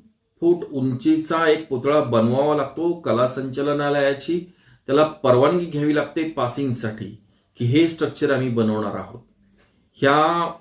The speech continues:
आपटेनं बनवला होता सहा फूट उंचीचा पुतळा आणि त्याचं पासिंग घेतलेलं आहे. बघा सुरुवातीपासूनच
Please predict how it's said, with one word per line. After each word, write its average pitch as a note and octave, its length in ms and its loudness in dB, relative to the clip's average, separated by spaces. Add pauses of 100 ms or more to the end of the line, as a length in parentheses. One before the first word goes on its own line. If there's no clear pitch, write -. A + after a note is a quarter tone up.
(220)
आपटेनं D#3 640 0
बनवला C#3 380 2
होता C#3 240 -2
सहा C#3+ 360 -4
फूट D3 200 -2
उंचीचा A#2 440 -2
पुतळा F#2+ 420 -8 (580)
आणि B2+ 160 0 (140)
त्याचं D3+ 320 0
पासिंग A#2 380 -2
घेतलेलं G2 500 -8
आहे. - 320 -18 (3000)
बघा A2 280 -4
सुरुवातीपासूनच C3 1200 -6